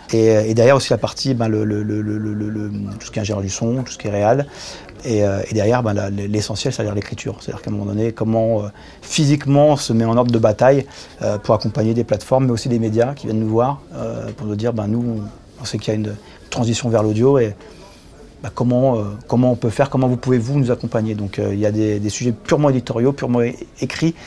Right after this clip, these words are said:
euh, qui sont assez stimulants également. Allez, on y va. On, euh, on,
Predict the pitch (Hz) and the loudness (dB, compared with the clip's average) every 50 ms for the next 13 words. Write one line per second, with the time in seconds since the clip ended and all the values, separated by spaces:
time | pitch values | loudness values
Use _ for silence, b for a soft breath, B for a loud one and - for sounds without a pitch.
0 | B B B B B B B B - 101 104 104 101 104 104 104 104 101 101 101 | B B B B B B B B -4 -2 -2 -2 -2 -4 -4 -6 -6 -8 -8 -8
1 | 104 107 107 104 107 - - 117 107 - 139 139 - - 127 123 127 135 139 143 | -10 -10 -10 -10 -10 -6 -4 -2 0 0 -2 -2 -2 -2 0 2 4 4 4 4
2 | 135 113 117 107 104 98 - - - - - - 107 104 104 - - - - 113 | 4 4 2 0 0 -4 -8 -14 -20 -12 -8 -6 -6 -6 -6 -8 -16 -10 -4 -2
3 | 113 107 104 101 - - - - 123 110 107 104 101 101 98 101 104 - - - | -2 -2 -2 -4 -6 -10 -10 -8 -6 -4 -4 -4 -4 -4 -4 -6 -8 -12 -10 -8
4 | 113 110 110 107 | -6 -4 -4 -4